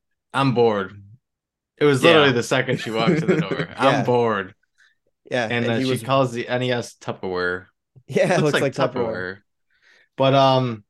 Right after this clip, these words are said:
Speaker 1: he breaks out, like, a shoebox of games, which is classic. And, uh, games that I noticed that were in there. Paperboy, obviously they play that. Rampage,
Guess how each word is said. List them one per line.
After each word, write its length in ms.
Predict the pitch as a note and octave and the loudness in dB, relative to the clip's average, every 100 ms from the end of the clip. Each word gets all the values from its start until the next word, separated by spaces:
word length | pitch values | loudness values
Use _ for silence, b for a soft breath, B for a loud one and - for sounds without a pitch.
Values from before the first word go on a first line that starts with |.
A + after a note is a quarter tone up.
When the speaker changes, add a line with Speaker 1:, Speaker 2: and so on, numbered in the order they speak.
| _ - | _ -16
Speaker 1:
he 120 | A#2+ | -4
breaks 280 | A#2+ E3+ F3 | 0 2 2
out, 120 | E3 | 2
like, 100 | D3+ | 4
a 40 | C3 | 0
shoebox 600 | - E3 D3 C#3 C3 C3 | 0 0 2 2 0 -4
of 100 | A2 | -10
games, 600 | A#2 A2+ B2 D3 C3+ - _ _ _ _ _ | -8 -6 -6 -8 -14 -20 _ _ _ _ _
which 160 | - F#2+ | -18 -14
is 140 | G2+ | -14
classic. 640 | - G2+ F#2 F#2+ G2+ G2+ _ b b b b _ | -6 -4 -4 -4 -8 -10 _ b b b b _
And, 440 | B2 B2 A#2+ A#2+ A#2+ | -4 -2 0 -2 -2
uh, 360 | A#2 A#2 A#2 | -2 -2 -2
games 440 | G#2+ C#3 D#3+ F3 C#3+ | -2 0 2 2 0
that 140 | D3+ | 2
I 320 | C#3+ C#3 C3+ | 2 0 -4
noticed 440 | C3 C3 B2+ A#2 - | -4 -2 0 -4 -6
that 120 | A#2 | -6
were 140 | A2+ A#2 | -4 -6
in 120 | A2 | -6
there. 280 | G#2+ G2+ G2+ | -8 -10 -4
Paperboy, 640 | C#3 C#3+ C#3 C3+ C#3 C#3+ | -4 -4 -4 0 2 2
obviously 460 | A#2+ A2+ A2+ - A#2 | 2 0 -6 -8 -4
they 120 | G#2+ | -4
play 240 | G2+ G#2 G2 | -4 -6 -4
that. 320 | G2 G2 - _ _ _ _ G#2 | -4 -6 -8 _ _ _ _ -4
Rampage, 960 | A#2+ B2+ B2+ C#3 C3+ C#3 D3+ - - | 0 0 2 2 2 2 -2 -10 -20